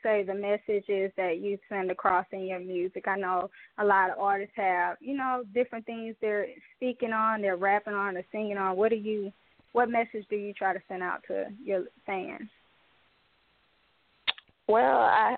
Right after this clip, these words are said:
Speaker 2: do different type of music, but, I mean, my main message is just to show that Alabama has talented female artists that can go toe-to-toe
Speaker 1: Mm-hmm.
Speaker 2: With your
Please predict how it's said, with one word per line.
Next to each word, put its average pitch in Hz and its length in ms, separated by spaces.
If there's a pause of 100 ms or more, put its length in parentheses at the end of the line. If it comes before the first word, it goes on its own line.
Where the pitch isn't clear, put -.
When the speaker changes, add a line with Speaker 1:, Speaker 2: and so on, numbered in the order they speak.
(180)
Speaker 2:
do 269 200
different 180 480
type 185 280
of 185 100
music, 185 560
but, 151 280 (300)
I 180 60
mean, 175 340
my 165 140
main 180 400
message 175 400
is 143 240
just 165 280
to 165 200 (600)
show 175 320
that 156 400 (180)
Alabama 170 640
has 165 480 (180)
talented 165 640
female 165 380
artists 165 580 (360)
that 160 240
can 160 360
go 170 200
toe-to-toe 165 760
Speaker 1:
Mm-hmm. - 100 (300)
Speaker 2:
With 175 160
your 160 100